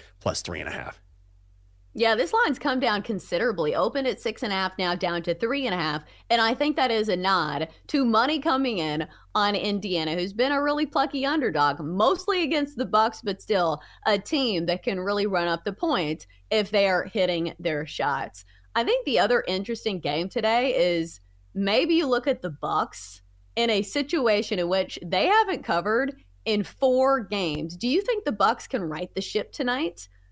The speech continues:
Speaker 2: against the lowly Utah Jazz, who I will say have been playing better,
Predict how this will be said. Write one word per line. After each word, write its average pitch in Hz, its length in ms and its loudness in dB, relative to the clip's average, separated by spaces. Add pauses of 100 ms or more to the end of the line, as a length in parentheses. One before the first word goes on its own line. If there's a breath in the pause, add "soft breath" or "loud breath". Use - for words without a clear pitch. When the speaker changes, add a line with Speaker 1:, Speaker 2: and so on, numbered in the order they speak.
(140)
Speaker 2:
against 196 640 0
the 196 160 4
lowly 190 480 4
Utah 220 480 0
Jazz, 233 500 0
who 185 120 2
I 175 100 4
will 156 220 2
say 226 320 0
have 180 160 0
been 165 160 -2
playing 170 300 0
better, 175 460 -2